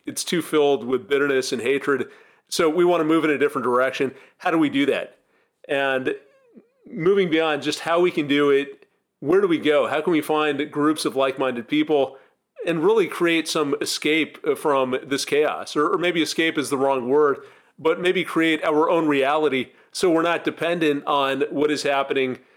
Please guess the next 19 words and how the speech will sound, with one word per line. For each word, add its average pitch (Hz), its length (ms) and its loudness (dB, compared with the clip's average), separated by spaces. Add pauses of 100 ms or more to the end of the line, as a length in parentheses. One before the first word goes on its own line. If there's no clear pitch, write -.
(240)
in 147 140 2
the 143 80 2
world 143 240 2
around 135 320 2
us, 127 400 2
and 139 380 -2
we 165 180 0
are 165 120 2
not 143 320 0 (300)
victim 143 640 -2 (220)
to 175 80 -2
all 160 200 2
of 143 60 -4
these 143 120 0
forces 139 400 0
that 131 80 0
we 127 100 -2
can't 127 240 -4
control. 120 520 -2